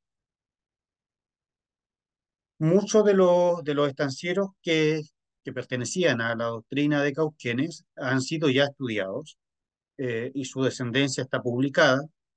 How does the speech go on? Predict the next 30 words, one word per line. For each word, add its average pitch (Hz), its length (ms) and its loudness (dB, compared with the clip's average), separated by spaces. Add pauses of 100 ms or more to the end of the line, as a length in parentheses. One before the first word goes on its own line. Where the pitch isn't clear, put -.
en, 113 400 -10 (120)
en 117 140 -10
diferentes 131 460 -2
libros 147 720 2
y 123 100 -8
revistas. 139 640 -2 (960)
Bueno, 113 240 0
y 113 80 -2
en 127 100 2
ese 156 240 -2
caso, 208 560 0
eh, 131 580 0
citamos 143 560 0
la 131 140 0
fuente 143 420 -2
para 131 260 -2
que, 127 580 -6
eh, 113 40 -14
si - 140 -16
están 127 220 -2
interesados 127 720 -2
en 117 120 -6
ello, 123 220 -6
¿cierto?, - 380 -10
puedan 120 320 -2
acudir 117 420 -8 (600)
a 120 100 -8
revisar 113 440 -6
ese 139 160 -6
texto. 131 280 -6